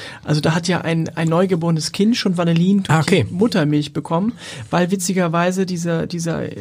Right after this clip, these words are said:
Speaker 1: Aromastoff Vanillin, ähm, der weiblichen Muttermilch sehr, sehr ähnlich ist. Und deswegen kann die Vorzugsmilch überhaupt so weggesaugt werden. Wenn das nicht im Labor designt worden wäre,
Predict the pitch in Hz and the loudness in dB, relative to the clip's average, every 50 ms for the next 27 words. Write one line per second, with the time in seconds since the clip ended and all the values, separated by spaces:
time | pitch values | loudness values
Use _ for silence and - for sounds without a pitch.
0 | - - - 170 165 165 185 202 202 190 180 - - 180 170 - 175 170 165 160 | -8 -6 -4 -2 0 2 2 4 4 2 0 0 -2 -4 -4 -2 -2 -2 -2 -2
1 | 156 160 170 190 196 202 190 - - - - - - - - 180 170 170 165 170 | -2 -2 0 0 0 -2 -2 -6 -12 -16 -16 -16 -18 -10 -6 -2 0 2 2 4
2 | 170 165 160 - 175 170 170 165 165 165 - - - - - 135 - - - - | 4 4 2 2 2 2 2 2 2 0 -2 -4 -6 -10 -10 -8 -8 -8 -8 -10
3 | - - 165 180 180 190 190 196 175 - 180 175 208 - - 180 170 170 170 170 | -8 -4 0 2 2 2 0 -2 -2 0 0 0 2 2 2 2 2 2 2 2
4 | 165 - - - 175 180 196 190 170 165 165 151 - 170 170 170 156 147 147 - | 0 -2 -4 -2 2 4 4 4 4 2 2 2 2 2 2 2 2 2 0 -4
5 | - - - - - - 190 190 190 - 202 202 196 196 196 190 - - - - | -8 -10 -8 -6 -4 -2 -2 -2 0 0 0 0 2 2 0 0 -2 -8 -16 -16
6 | - - - - - 185 190 185 180 165 - 202 202 196 - 180 - - 185 185 | -16 -16 -10 -4 -2 0 2 2 0 0 0 -2 -2 -2 -4 -8 -4 -2 0 0
7 | 185 180 - 175 170 170 175 - 175 165 190 190 185 160 151 160 - - - - | 0 0 -2 -2 -4 -4 -4 -4 -4 -2 -4 -4 -4 -6 -6 -6 -8 -8 -10 -10
8 | - - - - - - 139 143 - - - - - - - - 190 202 190 190 | -10 -10 -10 -8 -8 -8 -8 -10 -12 -16 -18 -20 -8 -2 2 2 4 4 4 2
9 | 185 - 190 196 190 - - 190 180 175 175 175 170 170 196 202 202 175 180 160 | 0 2 2 0 2 0 0 0 0 2 2 2 2 4 4 2 2 2 -2 -2
10 | - 180 190 226 240 202 - - 147 151 156 151 151 143 156 151 151 139 143 156 | 0 2 2 2 2 0 0 0 0 0 0 0 0 0 0 0 0 -2 -2 -6
11 | 156 151 | -10 -10